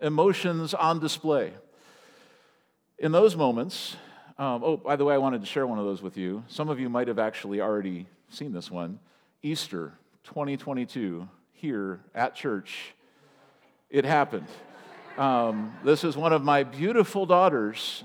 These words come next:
um, very upset. I don't exactly remember what happened, but I do remember conveniently it was Easter,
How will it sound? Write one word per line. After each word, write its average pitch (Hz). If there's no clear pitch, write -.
um, 123
very 165
upset. 165
I 135
don't 180
exactly 156
remember 151
what 147
happened, 117
but 135
I 135
do 151
remember 151
conveniently 147
it 135
was 147
Easter, 160